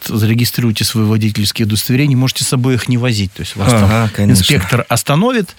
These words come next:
Speaker 1: типа, вы в базе уже есть. Так для того, чтобы зарегистрировать, что мне нужно было, я вам упоминал?
Speaker 2: Цифровая подпись
Speaker 1: Вот и
Speaker 2: нужна.
Speaker 1: все. И, так, э, в-,
Speaker 2: А инспектору ридер,
Speaker 1: инспектору
Speaker 2: которого
Speaker 1: ридер.
Speaker 2: тоже не
Speaker 1: Не,
Speaker 2: всегда
Speaker 1: ну,
Speaker 2: есть.
Speaker 1: не, он может без ридера, там, по Q R-коду. Смартфон ему показываете, он как бы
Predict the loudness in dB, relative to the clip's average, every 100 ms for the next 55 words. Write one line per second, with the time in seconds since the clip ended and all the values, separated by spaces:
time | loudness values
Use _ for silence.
0 | -20 -20 -20 -14 -4 0 2 2 2 2
1 | 0 0 0 0 -2 -2 -8 -16 -18 -4
2 | 0 2 2 2 0 0 0 0 0 0
3 | -2 -2 -2 -2 -2 0 0 0 0 0
4 | 0 0 0 -2 -2 0 2 2 4 2
5 | 2 2 4 4 2 2 4 4 4 2
6 | -2 -10 -10 -6 -4 -2 0 2 0 0
7 | 2 4 4 2 0 2 2 2 2 0
8 | 2 2 4 2 4 2 2 2 2 4
9 | 4 4 4 4 4 2 2 0 0 0
10 | 0 0 0 0 -2 -2 -2 -2 -2 -2
11 | -2 -2 -6 _ _ _ -6 -2 0 2
12 | 2 2 2 0 0 0 0 0 -2 -4
13 | -2 -2 0 -2